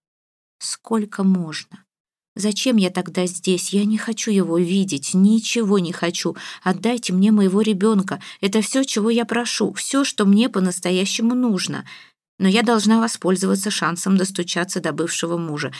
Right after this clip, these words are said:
Я сомневаюсь, что у меня получится, но раз я здесь, глупо не попытаться. Снова собираю себя по кусочкам, чтобы двигаться дальше. Я принимаю горячий душ, который не помогает избавиться от озноба,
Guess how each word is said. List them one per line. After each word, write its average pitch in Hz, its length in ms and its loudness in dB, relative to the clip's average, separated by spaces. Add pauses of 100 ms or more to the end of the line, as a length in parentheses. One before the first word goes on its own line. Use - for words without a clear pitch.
(160)
Я 196 160 0
сомневаюсь, 202 640 2
что - 180 -6
у - 20 -4
меня 175 200 0
получится, 180 560 -2
но 180 140 0
раз 196 300 0
я 190 120 4
здесь, 196 360 2
глупо 180 320 -2
не 180 120 0
попытаться. 160 760 -8 (760)
Снова 208 380 2
собираю 185 420 2
себя 170 280 0
по 156 120 -6
кусочкам, 175 500 -2
чтобы 160 300 -2
двигаться 190 460 0
дальше. 165 480 -2 (360)
Я 160 200 -4
принимаю 156 460 -4
горячий 156 420 -4
душ, 190 300 -2 (320)
который 170 360 -2
не 185 140 2
помогает 208 600 2
избавиться 160 560 -2
от 156 120 -4
озноба, 180 460 2